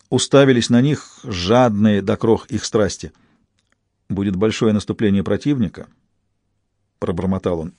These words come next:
«и половина солдат, которых мы здесь видим, но только не ты».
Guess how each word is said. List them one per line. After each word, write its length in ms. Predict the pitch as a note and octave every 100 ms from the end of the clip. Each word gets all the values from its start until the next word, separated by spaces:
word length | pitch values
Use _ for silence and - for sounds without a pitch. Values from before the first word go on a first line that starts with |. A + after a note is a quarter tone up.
| -
«и 80 |
половина 680 | G#2+ - C#3 D#3 D#3 C3 F2+
солдат, 440 | E2 A2 A#2 A2 F2+
которых 360 | G#2+ G#2+ G2
мы 100 | A2
здесь 240 | F#2+ F#2+ -
видим, 400 | G#2+ D#3 C3 F#2 _ - - -
но 100 | B2+
только 260 | A#2 C3+ -
не 120 | D3+
ты». 240 | E3+ G#2+